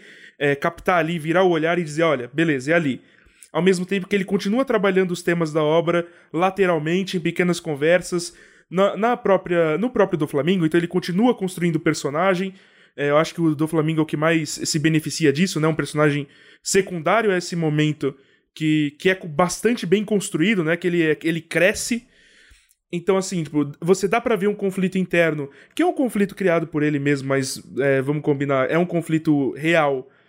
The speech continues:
né, do Garp, né? Dá pra, dá pra entender ali o conflito interno dele.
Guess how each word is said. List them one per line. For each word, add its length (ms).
né, 320
do 180
Garp, 400
né? 240
Dá 140
pra, 300
dá 120
pra 120
entender 260
ali 140
o 20
conflito 400
interno 320
dele. 380